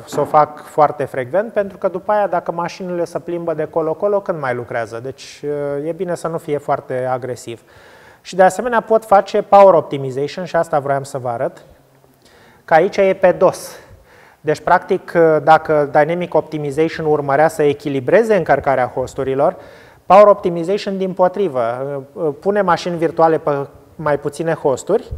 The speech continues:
și hosturile care rămân libere le oprește. Și atunci, primul lucru este să spun când se face Power Optimization. Și, de exemplu, o setare este, uh, în timpul zilei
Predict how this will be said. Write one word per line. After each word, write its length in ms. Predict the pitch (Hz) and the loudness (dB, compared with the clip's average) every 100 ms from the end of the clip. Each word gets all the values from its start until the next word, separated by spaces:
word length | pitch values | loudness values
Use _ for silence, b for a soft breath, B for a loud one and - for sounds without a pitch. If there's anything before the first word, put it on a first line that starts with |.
| b b b b b | b b b b b
și 240 | - 175 - 214 | -16 -16 -12 -4
hosturile 420 | - 214 202 185 180 | 0 0 0 0 2
care 240 | 175 175 | 4 4
rămân 280 | 170 185 180 | 4 2 -2
libere 340 | 208 220 208 | 2 4 4
le 100 | 202 | 6
oprește. 420 | 208 208 120 - - - _ _ _ b b | 4 2 -6 -8 -20 -20 _ _ _ b b
Și 120 | - | -4
atunci, 340 | 160 214 226 220 | -2 2 2 2
primul 400 | 208 208 196 170 | 2 0 0 2
lucru 440 | 170 220 240 - - - _ _ _ _ _ _ _ | 2 2 2 0 -20 -20 _ _ _ _ _ _ _
este 320 | 156 170 170 | 0 0 2
să 140 | 180 170 | -2 -2
spun 340 | - 208 208 | -4 -6 -6
când 180 | 208 220 | -4 -2
se 120 | 208 | 0
face 280 | - 190 180 | 0 0 0
Power 280 | - 180 170 | 2 4 4
Optimization. 760 | 160 165 160 151 131 117 127 | 2 -4 -6 -4 -4 -6 -12
Și, 120 | - | -8
de 80 | 147 | -4
exemplu, 560 | 143 151 185 185 165 156 B B B _ | -2 -2 -2 2 2 0 B B B _
o 140 | 156 | -2
setare 560 | 156 160 151 151 165 208 | 0 -2 0 2 4 2
este, 460 | 196 190 190 185 185 - 202 | 0 -2 -4 -6 -8 -10 -4
uh, 440 | 156 156 151 175 B B _ | 0 0 0 -2 B B _
în 180 | 156 151 | -2 -2
timpul 340 | 196 196 175 | -6 -2 -4
zilei 720 | 135 135 139 131 127 156 233 | -4 -6 -4 0 0 0 -4